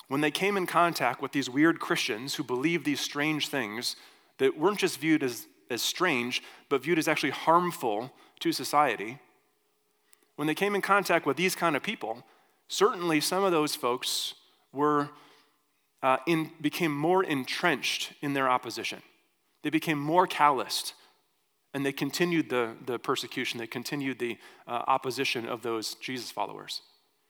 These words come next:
But we also know that many of them were compelled by what they saw.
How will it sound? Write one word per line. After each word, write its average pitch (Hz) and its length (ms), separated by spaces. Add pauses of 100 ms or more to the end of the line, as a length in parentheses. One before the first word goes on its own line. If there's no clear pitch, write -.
(680)
But 147 80
we 165 120
also 254 280
know 139 380 (1120)
that 151 160
many 190 300
of 190 140
them 151 400 (400)
were 156 100
compelled 170 600
by 139 140
what 139 180
they 117 120
saw. 98 280